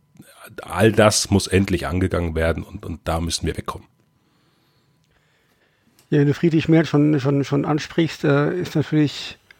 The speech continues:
Speaker 2: also, wie der sich heute verkauft hat, ist natürlich der Hammer. Eigentlich müsste, müsste,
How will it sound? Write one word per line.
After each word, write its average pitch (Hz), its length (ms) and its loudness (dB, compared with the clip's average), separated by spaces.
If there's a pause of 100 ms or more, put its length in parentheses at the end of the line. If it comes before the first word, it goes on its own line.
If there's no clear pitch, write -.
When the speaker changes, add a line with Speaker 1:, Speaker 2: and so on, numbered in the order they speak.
(640)
Speaker 2:
also, 123 160 0 (920)
wie 147 100 2
der 165 200 6
sich - 160 -2
heute 175 140 2
verkauft - 440 0
hat, 180 120 0
ist - 60 -8
natürlich 160 180 -2
der 151 200 0
Hammer. 165 260 2
Eigentlich 151 280 -2
müsste, 170 320 -2
müsste, 165 460 -4